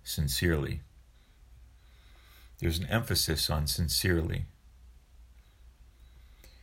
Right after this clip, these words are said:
Therefore, obedience is an indispensable necessity as far as serving and seeking God.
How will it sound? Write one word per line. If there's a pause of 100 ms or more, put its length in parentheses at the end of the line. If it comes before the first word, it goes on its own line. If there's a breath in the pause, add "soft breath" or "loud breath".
(1400 soft breath)
Therefore,
obedience
is
an
indispensable
necessity
as
far
as
serving
and
seeking
God.